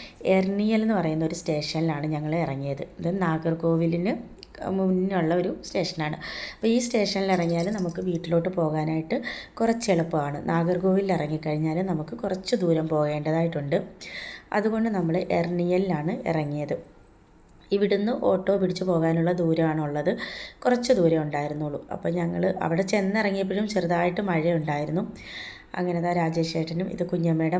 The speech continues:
മോനാണ്. അപ്പോൾ ഇവനെ ഞങ്ങൾ നിന്ന നിപ്പിൽ ഒരുക്കി കൊണ്ടുപോയതാട്ടോ. അവൻ വരുന്നില്ലെന്ന് പറഞ്ഞതാണ് ആദ്യം, പക്ഷേ ഞങ്ങൾ നിർബന്ധിച്ച് കൊണ്ടുപോയതാണ് ഒരു കമ്പനിക്ക് വേണ്ടിയിട്ട്. അപ്പോൾ പുറത്തിറങ്ങി കഴിഞ്ഞപ്പോഴത്തേനും ഞങ്ങൾക്ക് നല്ല വിശപ്പുണ്ടായിരുന്നു.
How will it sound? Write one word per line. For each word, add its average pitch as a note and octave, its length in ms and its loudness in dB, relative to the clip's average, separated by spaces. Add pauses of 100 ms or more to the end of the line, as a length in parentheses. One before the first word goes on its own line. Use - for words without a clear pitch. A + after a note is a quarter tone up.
മോനാണ്. D3+ 420 0 (500)
അപ്പോൾ E3+ 220 -2 (140)
ഇവനെ F3+ 300 4
ഞങ്ങൾ G3 180 0 (100)
നിന്ന F3+ 280 0
നിപ്പിൽ F3+ 220 2
ഒരുക്കി F3+ 300 0
കൊണ്ടുപോയതാട്ടോ. D3 640 0
അവൻ D3+ 180 -2
വരുന്നില്ലെന്ന് E3+ 560 2
പറഞ്ഞതാണ് D#3+ 500 0
ആദ്യം, D#3+ 280 -6
പക്ഷേ D#3 240 -6
ഞങ്ങൾ D#3+ 240 0
നിർബന്ധിച്ച് D3+ 520 -4
കൊണ്ടുപോയതാണ് D3+ 640 -2 (580)
ഒരു E3+ 180 2
കമ്പനിക്ക് D#3 500 0
വേണ്ടിയിട്ട്. - 380 -4 (320)
അപ്പോൾ G3+ 180 -2 (120)
പുറത്തിറങ്ങി F#3+ 640 2
കഴിഞ്ഞപ്പോഴത്തേനും F3 680 2
ഞങ്ങൾക്ക് D#3 360 -2
നല്ല D#3 320 0
വിശപ്പുണ്ടായിരുന്നു. D3+ 800 -2